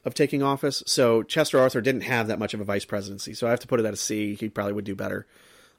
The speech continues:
um, otherwise. But moving on, we have William,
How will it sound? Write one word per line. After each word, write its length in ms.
um, 440
otherwise. 480
But 240
moving 240
on, 380
we 140
have 360
William, 480